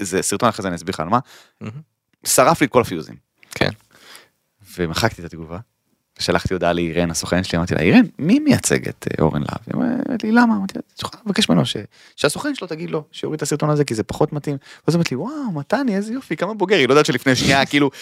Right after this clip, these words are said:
Speaker 1: ארבע דפים של קללות, לא יודע, אבל כאילו, כי חשבתי על זה ואמרתי, "למה?"
Speaker 2: אתם, זהו,
Speaker 1: למה?
Speaker 2: אנשים צריכים להבין, יש כאילו, יש הרבה אינטליגנציה ברשת, ומצד שני יש הרבה טיפשות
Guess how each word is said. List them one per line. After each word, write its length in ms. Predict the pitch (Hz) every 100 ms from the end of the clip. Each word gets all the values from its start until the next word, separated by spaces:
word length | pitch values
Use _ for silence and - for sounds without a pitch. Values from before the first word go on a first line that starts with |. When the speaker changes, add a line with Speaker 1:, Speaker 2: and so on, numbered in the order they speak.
| - -
Speaker 1:
ארבע 240 | 156 170
דפים 280 | 160 139 180
של 140 | 156 135
קללות, 360 | 143 127 147 - - -
לא 60 |
יודע, 160 | 165 160
אבל 200 | 147 156
כאילו, 200 | 185 202 202 - - - - - _ - -
כי 160 | - 214
חשבתי 360 | 233 233 320 302
על 60 |
זה 100 | 262
ואמרתי, 240 | 254 254 277 - _ _ _ - 440 - _ _ _ _ _ _ - 240
"למה?" 380 | 453 480 110
Speaker 2:
אתם, 260 | 113 107 110 101
זהו, 360 | 107 135 185 101
Speaker 1:
למה? 240 | 95 104 104 494 494
Speaker 2:
אנשים 220 | - 151 151
צריכים 280 | - 139
להבין, 460 | 123 101 98 117 107 - - - -
יש 180 | 131 -
כאילו, 340 | 156 156 120 107 104 101 101 92 -
יש 120 | 143
הרבה 180 | 139 117
אינטליגנציה 600 | 113 95 90 95 98 95
ברשת, 440 | 95 98 - 139 107
ומצד 320 | 98 - 127
שני 280 | - 113 120
יש 140 | 110
הרבה 280 | 92 95 110 127 - _ _ _ _ _ _ _ _ -
טיפשות 520 | 110 - - 135 -